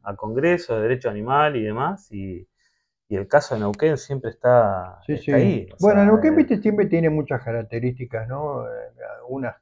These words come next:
Speaker 2: algunas cosas que, que se distinguen. Este, pero esto me parecía, me parecía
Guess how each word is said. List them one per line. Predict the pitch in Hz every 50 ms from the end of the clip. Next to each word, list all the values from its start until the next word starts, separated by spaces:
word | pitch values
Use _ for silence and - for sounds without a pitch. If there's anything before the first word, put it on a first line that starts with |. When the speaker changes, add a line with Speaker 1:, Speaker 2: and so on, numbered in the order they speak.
| _ -
Speaker 2:
algunas | 117 117 127 143 143 127 _
cosas | - 139 123 - - 120 _ _
que, | - 101 98 _ _ _ _ _ _ _ _ -
que | -
se | - - 110
distinguen. | 107 110 104 107 - - 127 120 120 127 123 123 143 165 - _ _ _ _ _ _ _ _ _ _ _
Este, | - 120 117 113 110 104 104 _ _ _ _ - 107 110 110 107 107 107 107 104 98 101 101 - _ _ _ _
pero | - 127 127 135 143 156 175
esto | 220 220 208 - 220
me | 208 196 175
parecía, | 160 160 156 151 143 143 - 175 175 175 165 160 156 147 139 131
me | 127 135 135 135
parecía | 135 156 151 151 151 - - 185 185 180 170